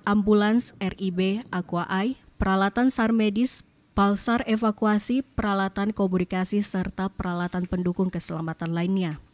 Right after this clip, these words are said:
Kepala K P P Kendari, Muhammad Arafa, menjelaskan kronologi kejadian. Pada tanggal dua puluh satu Maret dua ribu dua puluh empat pukul empat belas lewat tiga puluh waktu Indonesia Tengah,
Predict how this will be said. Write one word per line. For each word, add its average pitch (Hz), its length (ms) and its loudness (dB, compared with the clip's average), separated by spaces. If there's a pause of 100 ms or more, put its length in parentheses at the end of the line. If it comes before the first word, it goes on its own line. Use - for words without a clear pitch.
(420)
Kepala 208 400 4
K 254 160 0
P 233 160 2
P 247 160 2
Kendari, 220 480 0
Muhammad 208 480 2
Arafa, 196 320 0
menjelaskan 208 800 0
kronologi 190 560 0
kejadian. 190 640 0
Pada 175 240 -2
tanggal 175 320 -2
dua 175 160 2
puluh 170 160 -2
satu 175 240 -6
Maret 175 400 -4
dua 175 80 2
ribu 170 240 -4
dua 170 80 -2
puluh 175 240 -2
empat 190 240 -4 (160)
pukul 202 480 -2
empat 180 160 -2
belas 185 400 -4
lewat 180 320 -4
tiga 170 240 -6
puluh 180 240 0
waktu 175 240 -4
Indonesia 170 400 -2
Tengah, 185 400 -4